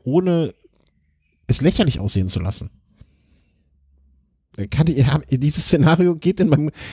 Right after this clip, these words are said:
kann ich mir nicht vorstellen und ich kann mir, ich hab mir schon viel Blödsinn ausgedacht, aber das, äh, will nicht, ne, also man, ich glaube auch, also deinen, äh, um jetzt vielleicht ein bisschen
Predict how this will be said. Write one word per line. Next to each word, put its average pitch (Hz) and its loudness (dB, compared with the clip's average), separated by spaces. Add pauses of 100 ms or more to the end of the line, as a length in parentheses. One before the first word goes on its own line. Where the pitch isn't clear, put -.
kann 175 4
ich - -2
mir 185 0
nicht 180 2
vorstellen 135 0
und 107 -2
ich - -2
kann 151 0
mir, 113 2
ich - -6
hab - -4
mir 120 -2
schon 113 -2
viel 214 -2
Blödsinn 107 0
ausgedacht, 95 -4 (400)
aber 117 2
das, - -2
äh, 113 -2 (160)
will 113 0
nicht, - -6
ne, 139 -2
also 139 -2
man, 139 0 (320)
ich - -2
glaube 151 4
auch, 151 -4 (1000)
also 123 2 (220)
deinen, 160 2
äh, 151 -2
um 127 -2
jetzt 139 0
vielleicht 127 0
ein 113 0
bisschen 120 -2